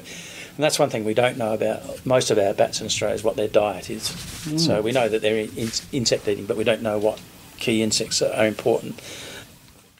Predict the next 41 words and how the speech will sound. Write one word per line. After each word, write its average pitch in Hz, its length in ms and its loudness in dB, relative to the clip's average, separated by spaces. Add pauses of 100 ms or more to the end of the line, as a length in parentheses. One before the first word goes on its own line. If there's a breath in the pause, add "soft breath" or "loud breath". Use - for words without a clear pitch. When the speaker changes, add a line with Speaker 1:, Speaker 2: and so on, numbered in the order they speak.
(440)
Speaker 1:
And 151 140 0
if 123 80 0
we 135 80 2
want 117 140 -2
to 117 40 0
look 117 120 -2
after 131 300 2
them, 110 200 -6
and 175 100 -6
particularly 107 380 0
the 98 80 -12 (100)
bentwing 120 340 -2
bat 110 200 0
down 104 180 0
at - 80 -6
Naracoorte, 120 500 0
which - 140 -8
is 98 80 -6
a 90 40 -8
critically 107 600 -2
endangered 104 460 -2
species, 127 480 0 (500 loud breath)
we 135 80 -2
need 135 180 2
to 123 80 -2
know 113 200 2
what 117 100 4
its 113 140 -4
diet 135 320 2
is 95 120 -6
so 101 160 0
we 101 100 -2
can 104 140 -10
provide, 107 500 -2 (460)
you 120 100 -2
know, 107 120 2
the 101 100 -2
habitat 117 440 0
that - 180 -12
provides 110 480 -4
that - 140 -4